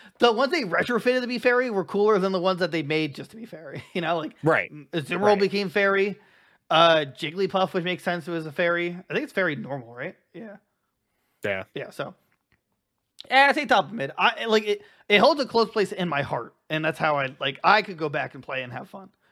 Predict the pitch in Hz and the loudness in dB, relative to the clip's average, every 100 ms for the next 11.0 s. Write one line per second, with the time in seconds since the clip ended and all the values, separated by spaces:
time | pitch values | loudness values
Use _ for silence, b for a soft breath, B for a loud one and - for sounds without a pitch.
0 | b 269 285 311 294 233 208 135 220 202 | b 4 4 -2 2 4 4 4 2 2
1 | 185 190 175 156 143 b b 175 - 175 | 0 0 0 -2 -4 b b -4 -2 -2
2 | 147 120 147 131 123 - 98 _ _ _ | -2 -6 -6 -6 -10 -16 -18 _ _ _
3 | _ _ - 196 233 196 185 165 151 160 | _ _ 4 4 4 2 0 0 0 0
4 | 151 143 135 131 - _ _ _ _ _ | 0 -4 -6 -10 -16 _ _ _ _ _
5 | _ _ _ _ _ _ - 139 127 - | _ _ _ _ _ _ -8 -6 -6 -10
6 | 127 - 139 127 131 120 b b - 247 | -10 -10 -10 -8 -10 -12 b b 2 4
7 | 233 311 339 226 214 214 208 220 240 208 | 4 2 2 0 -2 0 0 4 4 4
8 | 185 208 190 151 147 139 175 196 202 254 | 2 2 0 0 -4 -2 -2 0 4 4
9 | 349 311 240 226 175 175 156 135 131 - | 2 2 2 2 0 0 0 -4 -10 -16
10 | - 110 151 139 165 - 180 151 143 135 | -18 -18 -8 -6 -6 -4 -2 0 -2 -6